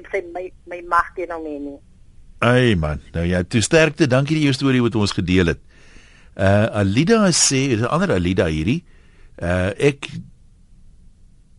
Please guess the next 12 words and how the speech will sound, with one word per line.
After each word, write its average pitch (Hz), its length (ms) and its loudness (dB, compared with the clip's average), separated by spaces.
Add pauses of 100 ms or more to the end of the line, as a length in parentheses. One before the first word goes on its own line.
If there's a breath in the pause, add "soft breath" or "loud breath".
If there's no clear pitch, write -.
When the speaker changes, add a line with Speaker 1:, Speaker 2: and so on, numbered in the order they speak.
(200)
Speaker 2:
sien 190 300 0
nog 135 200 4
gereeld 123 340 2
my 139 100 0
eerste 117 320 0
liefde, 110 300 0
so 180 220 2
bly 107 260 2
ek 113 160 -2
en 113 60 -2
my 104 100 0
man 101 440 0